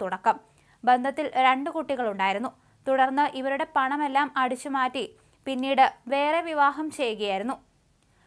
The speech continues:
പിന്നീട് എറണാകുളത്തെത്തി അവിടെ വേറൊരു സ്ത്രീയുമായി അടുത്തു. കുറച്ചുനാൾ അവരുമൊത്ത് കഴിഞ്ഞപ്പോൾ പിന്നീട് Facebook-ിലൂടെ ഒരു യുവതിയെ പരിചയപ്പെട്ടു.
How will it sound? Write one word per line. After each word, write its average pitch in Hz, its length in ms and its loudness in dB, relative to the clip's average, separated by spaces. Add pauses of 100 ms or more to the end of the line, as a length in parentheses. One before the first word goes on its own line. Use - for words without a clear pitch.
(140)
പിന്നീട് 381 500 2
എറണാകുളത്തെത്തി 339 880 0
അവിടെ 285 420 4 (180)
വേറൊരു 320 420 2
സ്ത്രീയുമായി 277 640 -2
അടുത്തു. 208 440 -2 (260)
കുറച്ചുനാൾ 277 580 2
അവരുമൊത്ത് 302 500 0
കഴിഞ്ഞപ്പോൾ 262 560 2 (320)
പിന്നീട് 269 340 0
Facebook-ിലൂടെ 285 880 0 (120)
ഒരു 269 160 0
യുവതിയെ 262 460 -2
പരിചയപ്പെട്ടു. 220 540 -2